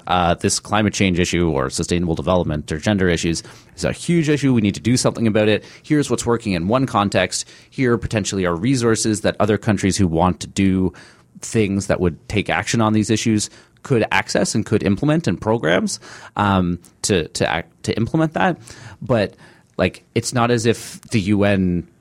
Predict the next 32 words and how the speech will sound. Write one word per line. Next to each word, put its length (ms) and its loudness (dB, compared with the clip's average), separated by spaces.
is 360 0
the 120 0
one 260 0
world 260 0
government 680 0
that, 440 -2
uh, 320 2
acts 560 0
and 260 -2
enforces 1000 -2
all 260 2
of 140 -2
this 280 0
kind 280 -2
of, 240 -4
"You 180 0
must 440 -4
do 380 0
this." 380 -2
And, 360 0
and 100 0
I 40 0
mean, 160 0
even 440 0
the 180 0
ability 460 2
to 100 -6
do 220 0
that 400 0
for 240 0
something 400 0
as, 360 -2